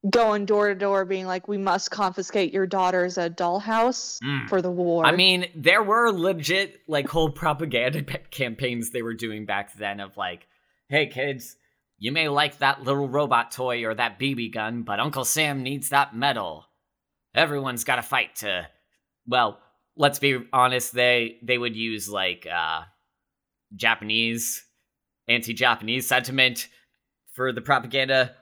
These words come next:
Speaker 2: more so than the anti-Nazi
Speaker 1: Yeah,
Speaker 2: sentiment.
Speaker 1: yeah, it was prob-, it's probably a good thing that, uh, someone came in and, you know, kinda stopped the, the Nazis from doing
Speaker 2: Yeah,
Speaker 1: what they were
Speaker 2: but
Speaker 1: doing.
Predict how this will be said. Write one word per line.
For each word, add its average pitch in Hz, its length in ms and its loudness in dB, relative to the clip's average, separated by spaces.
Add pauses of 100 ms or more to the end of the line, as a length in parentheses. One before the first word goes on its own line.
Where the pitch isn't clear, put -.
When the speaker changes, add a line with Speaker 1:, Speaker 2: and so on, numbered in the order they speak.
Speaker 2:
more 123 220 -2
so 123 380 -2
than 110 300 -4
the 92 380 -12
anti-Nazi 139 880 0 (120)
Speaker 1:
Yeah, 294 240 6
Speaker 2:
sentiment. 285 280 4
Speaker 1:
yeah, 302 160 8 (160)
it 381 40 6
was 392 120 4
prob-, 494 280 4
it's 392 200 0
probably 480 300 6
a 320 60 -2
good 294 200 -2
thing 254 280 0
that, 220 260 2
uh, 202 320 2
someone 202 300 -4
came 190 280 -4
in 180 160 -4
and, 180 180 -4
you 180 100 -4
know, 175 100 -4
kinda 175 300 -4
stopped - 580 -2 (560)
the, 196 240 0 (240)
the 190 140 2
Nazis 170 480 2
from 170 280 0
doing 165 160 4
Speaker 2:
Yeah, 110 380 6
Speaker 1:
what 165 180 -2
they 151 120 -2
were 156 120 0
Speaker 2:
but 143 300 4
Speaker 1:
doing. 180 160 -8